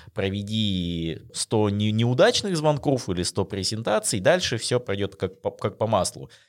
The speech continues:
То есть я сделал свои сто неудачных презентаций, сто переговоров, и после этого действительно оно уже пошло на автомате. Поэтому как раз не жалею того времени, там, потраченное на изначально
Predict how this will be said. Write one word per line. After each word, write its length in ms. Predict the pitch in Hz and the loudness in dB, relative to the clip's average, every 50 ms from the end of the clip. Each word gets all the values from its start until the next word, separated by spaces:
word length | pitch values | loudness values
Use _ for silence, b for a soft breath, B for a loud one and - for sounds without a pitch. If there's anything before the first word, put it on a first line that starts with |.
| b b b | b b b
То 60 | 98 | -6
есть 160 | 85 - - | -6 -6 -2
я 200 | 101 117 117 113 | 0 2 2 2
сделал 440 | 101 95 104 127 135 123 110 98 90 | 0 -2 -2 0 2 4 4 4 4
свои 680 | - - 90 85 87 87 85 85 85 80 78 78 78 76 | 2 2 0 0 -2 -4 -4 -4 -4 -4 -6 -6 -6 -6
сто 840 | - - - - - 110 104 98 92 85 82 76 76 73 73 69 69 76 | -4 -4 -4 -2 0 0 0 2 2 2 2 0 0 -2 -4 -4 -8 -8
неудачных 640 | 85 87 87 87 87 90 87 - - - - - | -8 -6 -4 -2 0 0 0 -2 -4 -8 -10 -12
презентаций, 800 | - 87 90 90 104 113 - 220 233 233 - - 127 82 76 - _ _ _ - | -10 -8 -6 -6 -4 -2 0 0 0 2 0 0 -2 -2 -4 -8 _ _ _ -10
сто 420 | - - - - 85 80 76 71 - - - - | -10 -8 -8 -6 -6 -6 -6 -6 -8 -12 -12 -8
переговоров, 760 | 101 95 92 87 82 87 87 90 95 92 85 80 - - - | -8 -6 -6 -6 -4 -4 -2 -2 -2 0 -2 -2 -4 -6 -12
и 360 | 62 76 110 139 135 127 104 | -12 -10 -8 -6 -4 -4 -6
после 380 | - - - 95 - - 110 135 | -8 -8 -10 -10 -8 -6 -4 -2
этого 200 | - 135 113 92 | -2 0 0 0
действительно 500 | 82 82 - 139 151 - 127 101 87 - _ _ _ _ _ _ - | -2 -4 -4 -4 -4 -4 -4 -4 -4 -6 _ _ _ _ _ _ -8
оно 320 | 82 82 78 90 101 104 | -4 -4 -2 -2 -2 -2
уже 160 | 98 87 98 | -2 -2 -2
пошло 340 | - - 95 - - 104 95 | -2 -2 -2 -2 -2 -2 0
на 120 | 92 92 92 | 0 0 -2
автомате. 600 | - - 120 131 165 226 262 - - 95 80 - _ _ _ _ _ | 0 0 -2 0 0 0 0 0 0 -2 -2 -4 _ _ _ _ _
Поэтому 540 | - 87 104 - 113 117 117 110 101 95 110 B B | -8 -6 -4 -2 -2 0 0 0 -2 -2 -6 B B
как 160 | B 101 92 - | B -8 -2 0
раз 220 | 104 95 - - | 2 2 2 0
не 160 | 113 117 120 | 0 0 0
жалею 420 | 113 120 127 123 123 113 95 85 - | 2 2 2 4 4 4 2 2 0
того 240 | - 87 87 87 | -2 -2 -2 -2
времени, 580 | 87 90 101 104 101 92 85 82 80 78 76 73 - | -2 -2 -2 -2 -2 -2 -2 -4 -4 -6 -6 -8 -8
там, 140 | 78 76 69 | -10 -10 -8
потраченное 680 | - 90 - 90 95 90 87 - - 82 78 78 76 73 | -8 -8 -4 -2 -2 -2 -2 -2 -6 -6 -6 -6 -6 -6
на 220 | 73 76 76 78 76 | -6 -8 -8 -8 -8
изначально 600 | 73 78 78 76 - - 82 80 78 73 71 69 | -8 -8 -8 -8 -4 -4 -4 -4 -4 -6 -8 -10